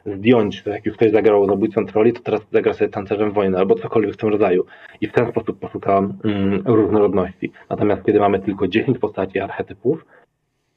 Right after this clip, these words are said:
to trzeba było zadbać o to, żeby te archetypy nie były do, tak łatwo do skopiowania i żeby nie było kalką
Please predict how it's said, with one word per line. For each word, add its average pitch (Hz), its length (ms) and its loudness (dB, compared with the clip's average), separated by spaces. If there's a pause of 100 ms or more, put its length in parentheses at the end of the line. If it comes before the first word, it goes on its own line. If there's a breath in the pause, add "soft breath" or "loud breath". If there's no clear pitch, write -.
(160)
to 107 460 4 (100)
trzeba 110 160 0
było 107 180 2
zadbać - 360 -4
o - 120 -8
to, - 260 -6
żeby 113 320 -4
te 110 280 -2 (320)
archetypy 113 540 -2
nie 107 160 2
były 104 560 4 (1700)
do, 107 180 4
tak - 160 -4
łatwo 123 220 0
do 104 80 -4
skopiowania 101 500 -2
i 104 100 -2
żeby 101 160 -4
nie 101 100 0
było 101 340 0 (100)
kalką 101 580 -2